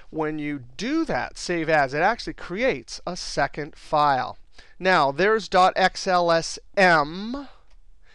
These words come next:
And I'm gonna click the drop down for save as type or file extensions. The file extensions by default in two thousand and ten is dot X L S X. That X and that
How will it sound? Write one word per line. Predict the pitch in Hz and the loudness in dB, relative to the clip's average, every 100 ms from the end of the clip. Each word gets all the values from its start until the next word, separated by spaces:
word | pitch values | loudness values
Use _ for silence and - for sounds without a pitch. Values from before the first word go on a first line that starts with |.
| - - | -18 -6
And | |
I'm | 156 | -4
gonna | 165 151 | -4 -4
click | 180 - | -6 -8
the | 151 | -4
drop | 156 156 | 2 2
down | - 156 156 | 2 -2 -2
for | 143 | -8
save | - 156 147 | -6 -4 -2
as | 139 - | -2 -2
type | 147 147 139 | -4 -4 -4
or | |
file | 123 143 139 131 | -6 -2 0 -2
extensions. | - 151 156 208 208 - - - - | -6 -10 -10 -10 -14 -16 -18 -18 -16
The | 175 | -6
file | 247 277 277 | 0 2 2
extensions | - 214 190 202 | 0 -6 -6 -8
by | 165 175 | -2 -2
default | 160 156 - 233 226 160 117 - | -2 -10 -6 2 4 2 0 -10
in | 165 151 151 | -10 -10 -10
two | - 180 | -12 -6
thousand | 180 165 156 156 147 - | 2 2 2 -2 -12 -10
and | 147 135 | -10 -10
ten | - - 180 151 156 - - | -8 -4 -2 -2 -6 -14 -20
is | - 127 | -16 -8
dot | - 156 - | 0 2 2
X | 165 - 170 | -2 -2 -4
L | 156 | 0
S | 147 - | -2 -2
X. | 160 135 - | -4 -4 -6
That | 165 160 - | -4 -4 -2
X | 226 262 147 - - - - - - - - | 0 0 -2 -8 -8 -6 -8 -10 -20 -20 -6
and | 170 165 | -4 -2
that | 160 156 | 0 -2